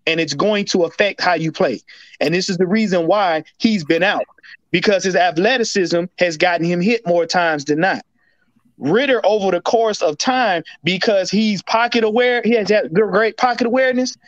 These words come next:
If the pocket breaks down, running is his last resort.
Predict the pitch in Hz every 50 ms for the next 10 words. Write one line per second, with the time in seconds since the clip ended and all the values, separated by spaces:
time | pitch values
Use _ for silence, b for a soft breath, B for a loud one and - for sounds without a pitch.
0 | B B B B B B B B B _ 233 240 247 - 214 196 - - 269 254
1 | 247 240 202 180 220 220 208 180 160 170 214 240 226 196 180 - B B B B
2 | B B _ 147 165 214 269 262 240 226 214 202 185 - 220 180 151 165 185 202
3 | 202 196 180 - 170 160 147 139 214 226 202 139 -